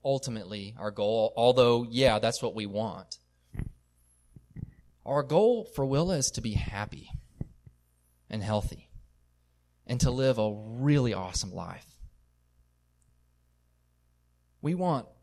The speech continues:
laughter. We want to hear her laugh more. We want to hear her sing more. We want to hear her dance more. So here, thirdly, what we see is the point of our praying. The point of our praying. Paul writes in the last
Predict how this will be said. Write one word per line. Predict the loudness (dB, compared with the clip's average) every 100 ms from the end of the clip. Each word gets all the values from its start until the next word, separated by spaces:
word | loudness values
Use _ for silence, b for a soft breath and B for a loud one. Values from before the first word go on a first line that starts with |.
| -12
laughter. | -6 -6 -8 -12 -12 -6
We | -4
want | -2
to | -2
hear | -2
her | -2 -4
laugh | -4 -6 -6
more. | -8 -6
We | -4
want | -4 -4
to | -4 0
hear | 0 2
her | -2
sing | -2 -2 -2 -6 -6
more. | -4 -2
We | 0
want | -2 -2
to |
hear | -6 -4 -2
her | -2 -2
dance | -4 -4 -6
more. | -4 -2 -4 -6 B B
So | -6 0 0 -2 -10 _ _ _ -12
here, | -8 -2 -2 -2 -6 -10 _ _ _ _ -2
thirdly, | 0 0 0
what | -2
we | -2
see | -4 -4
is | -6 -6
the | -6
point | -4 -4 -4
of | -6
our | -8
praying. | -6 -8 -8 -12 -16 _ _ _ _ _ _ _ _ _ _ -20 _ _
The | 12
point | 12 12 12 0
of | -6
our | -8
praying. | -8 -8 -8
Paul | -2 4 6
writes | 6 4 0
in | -2
the | -2 -4 b b
last | 0 2 4 0 -4